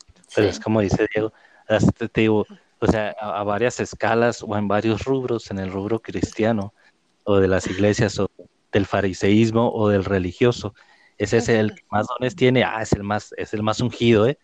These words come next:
Speaker 1: Es el más,
Speaker 3: Ah.
Speaker 1: el más bueno, el más perro.
Speaker 2: Ujú.
Speaker 1: O sea,
Speaker 3: Pues
Speaker 1: sí.
Speaker 3: sí. Sí, no, sí es cierto.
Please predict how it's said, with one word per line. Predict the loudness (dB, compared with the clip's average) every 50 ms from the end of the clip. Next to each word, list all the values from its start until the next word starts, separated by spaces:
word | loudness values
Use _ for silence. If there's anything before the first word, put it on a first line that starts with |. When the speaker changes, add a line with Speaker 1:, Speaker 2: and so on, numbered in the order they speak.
| _ _ _ _ _ _
Speaker 1:
Es | -2
el | 0 2
más, | 2 2 2 2 0 -2 -2 0
Speaker 3:
Ah. | 2 2 2 2 -2 _ _ _ _
Speaker 1:
el | -8 -4
más | -2 0 0 0
bueno, | -2 -4 -4 -6 -8 -10 -14 -18 -12 -10
el | -6 -6
más | -4 -6 -6 -4
perro. | -2 -2 -2 -2 -2 -4
Speaker 2:
Ujú. | -2 -2 -2 -4 -4 -6 -6 -8 -8 -8 -10
Speaker 1:
O | -10 -12 -16 -18 -18 -14 -14 -14 -14 -14 -18 -20 -20 -20 _
sea, | -2 0 0 0
Speaker 3:
Pues | 0 -2 -2 -2
Speaker 1:
sí. |
Speaker 3:
sí. | -4 -8 -10 -10 -10 -12 -12 -14 -20 -20 -20 _ _ _ _ _ _ _ _ _ _ _ _ _ _ _ _ _ _ _ _ -18
Sí, | -16 -10 -6 -6 -6 -4
no, | -6 -6 -8 -8
sí | -8 -10 -10
es | -10 -10
cierto. | -8 -6 -4 -4 -4 -6 _ -16 -20